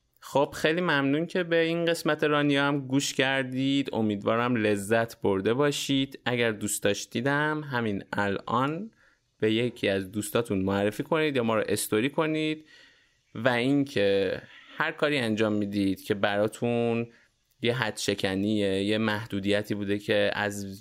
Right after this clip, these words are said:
بین بردینش، حتی اگر خیلی به نظرتون مثلاً به نسبت بقیه کم باشه. مثلاً فرض کن یه روز بالاخره می‌ری یه پنج کیلومتر رو تموم می‌کنی برای اولین بار. این رو واقعاً با بقیه شیرش کنید،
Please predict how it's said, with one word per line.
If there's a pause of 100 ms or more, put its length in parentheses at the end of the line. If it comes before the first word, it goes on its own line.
(260)
بین
بردینش،
حتی
اگر (200)
خیلی
به
نظرتون
مثلاً
به
نسبت (120)
بقیه
کم
باشه.
مثلاً
فرض
کن (720)
یه
روز
بالاخره
می‌ری
یه
پنج
کیلومتر
رو (540)
تموم
می‌کنی
برای
اولین
بار. (420)
این
رو (160)
واقعاً
با
بقیه
شیرش
کنید،